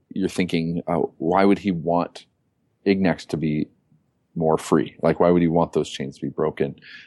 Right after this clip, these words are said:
Um, and the, but the, the chains come down and they just gouge the earth and turn, you know,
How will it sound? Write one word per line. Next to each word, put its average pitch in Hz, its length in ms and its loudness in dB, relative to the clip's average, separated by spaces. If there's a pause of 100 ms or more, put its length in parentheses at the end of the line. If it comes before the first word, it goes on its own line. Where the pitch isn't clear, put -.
(140)
Um, 82 320 4
and 82 240 -4
the, 82 120 0
but 78 140 -6
the, 80 220 0
the - 80 -12
chains 80 360 -4
come 80 280 -8
down 76 200 -6
and 71 80 -8
they 73 40 -8
just - 220 -12
gouge 73 420 2
the 73 160 -4
earth 73 300 -2
and 67 120 -10
turn, 76 280 -4 (200)
you 82 160 -4
know, 64 140 -10